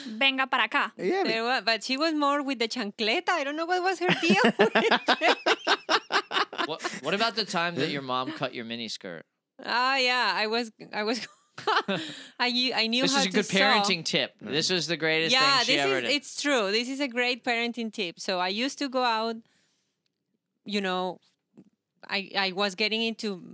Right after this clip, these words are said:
Speaker 3: like, mini skirts and I wanted to look a little sexy, but I was still, like, fifteen or probably even less. So I did myself this mini skirt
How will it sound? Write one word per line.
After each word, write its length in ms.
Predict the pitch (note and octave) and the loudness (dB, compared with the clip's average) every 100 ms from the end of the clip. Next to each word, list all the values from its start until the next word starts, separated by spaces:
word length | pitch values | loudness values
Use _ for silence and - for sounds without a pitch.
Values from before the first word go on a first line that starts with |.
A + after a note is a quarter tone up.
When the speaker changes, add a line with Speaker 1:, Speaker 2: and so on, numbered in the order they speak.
| E3+ | -10
Speaker 3:
like, 200 | E3+ E3 | -6 -6
mini 300 | D#3 E3 E3 | -6 -8 -8
skirts 540 | E3 - C4+ B3+ B3+ A3+ | -8 -6 -2 0 -2 -4
and 80 | F3+ | -8
I 60 | E3+ | -6
wanted 300 | F3+ F#3 F#3 | -6 -8 -10
to 80 | |
look 180 | F#3 D#3+ | -12 -10
a 40 | F3 | -8
little 220 | F3 F3+ | -8 -8
sexy, 360 | - A#3 A3+ A3+ | -4 -4 -4 -6
but 200 | F3+ E3+ | -6 -6
I 80 | E3 | -8
was 140 | F3 G3 | -8 -10
still, 340 | - A3 G3+ G3 | -8 -4 -4 -2
like, 300 | G3 F#3 - _ _ _ _ | -2 -4 -6 _ _ _ _
fifteen 540 | F3 E3+ - A3 G3+ G3 | -12 -12 -6 -4 -2 -4
or 160 | F3+ - _ | -6 -10 _
probably 380 | F#3 F3 F3+ F3+ F3 | -6 -4 -4 -6 -6
even 240 | F3 F3 | -6 -2
less. 320 | G3 - - _ _ _ - | -2 -4 -10 _ _ _ -6
So 100 | A3 | -2
I 100 | G3+ | -2
did 320 | F#3 B3 C#4+ | -2 -2 -2
myself 600 | C4+ B3 A#3+ - G3+ G3+ | 0 -2 -4 -4 -4 -4
this 180 | F#3+ G3+ | -8 -8
mini 340 | G3 A3 A3 G#3+ | -4 -4 -2 -6
skirt 500 | - - F#3+ F#3 | -8 -6 -4 -6